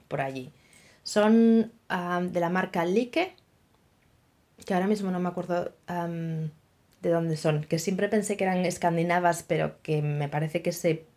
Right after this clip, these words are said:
se hacen en Estados Unidos o son de Estados Unidos, no lo sé. Y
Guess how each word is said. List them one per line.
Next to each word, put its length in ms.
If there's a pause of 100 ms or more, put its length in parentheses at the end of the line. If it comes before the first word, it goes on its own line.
(140)
se 120
hacen 240
en 120
Estados 320
Unidos 380
o 120
son 240
de 60
Estados 320
Unidos, 280
no 100
lo 100
sé. 200 (1040)
Y 640